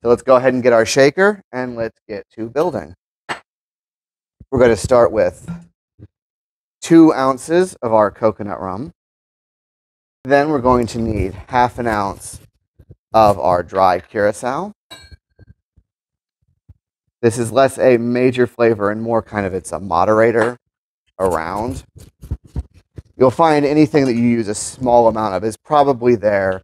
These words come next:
to just kinda help tamp down sweet or kinda bring things out.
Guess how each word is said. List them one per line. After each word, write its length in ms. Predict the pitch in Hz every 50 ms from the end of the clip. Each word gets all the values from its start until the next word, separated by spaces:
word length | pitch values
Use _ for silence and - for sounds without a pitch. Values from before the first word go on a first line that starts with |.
| _ _ _ _ _ _ _ _
to 80 | - 120
just 220 | 107 120 117 -
kinda 200 | - 127 123 113
help 200 | 110 113 107 - _ _
tamp 360 | - 120 123 127 - - 113
down 460 | - 123 120 117 117 113 113 104 113
sweet 520 | - - - - 131 143 147 147 147 139 - -
or 160 | 117 117 110
kinda 240 | - 120 110 107 104
bring 380 | 95 - 110 113 117 117 107
things 380 | 92 - 101 98 95 90 85 - -
out. 280 | 80 85 76 71 69 -